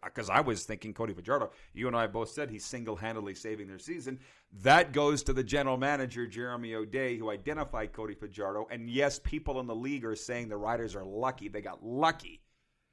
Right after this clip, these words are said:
that Fajardo's performed. And I say that's wrong, 'cause I don't believe in luck. And I know Jeremy well enough to know he would have put the work in and known exactly what he was signing. Nothing that goes on over here with Jeremy O'Day is by chance.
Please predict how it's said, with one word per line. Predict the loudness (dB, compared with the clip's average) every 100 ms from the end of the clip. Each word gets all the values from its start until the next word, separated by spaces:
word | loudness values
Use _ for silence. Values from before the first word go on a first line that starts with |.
| _ _
that | -8 -6
Fajardo's | -2 2 2 -2
performed. | -8 -10 -8 -8 -4
And | 0
I | 0
say | 0 -2 0
that's | -2 -2
wrong, | -4 -4 -4 -12 _ _ _ -10
'cause | -2
I | 0
don't | -2
believe | -6 -6 -6
in | -8 -12
luck. | -14 -16 -20 -20 _ 0
And | 4
I | 6
know | 6
Jeremy | 4 2 2 0 -4 -6 -12 _ _ 0
well | 6 6
enough | 4 -2 -4
to |
know | -4 -4
he | -4 -4
would | -4
have | 0
put | -2
the | -2
work | -8 -10 -10
in | -12 -10
and | -10
known | -10 -12
exactly | -14 -10 4 8 8 4 -6
what | -4 -6
he |
was | -6 -8
signing. | -6 -6 -6 -8 -2
Nothing | -2 -2 -8
that | -6
goes | -6 -4
on | -2 -2
over | -4 -4
here | -4 -2 -4
with | -6 -10
Jeremy | -6 -6 -6
O'Day | -8 -8 -10
is | -10
by | -12 -10
chance. | -12 -12 -14 -16 -20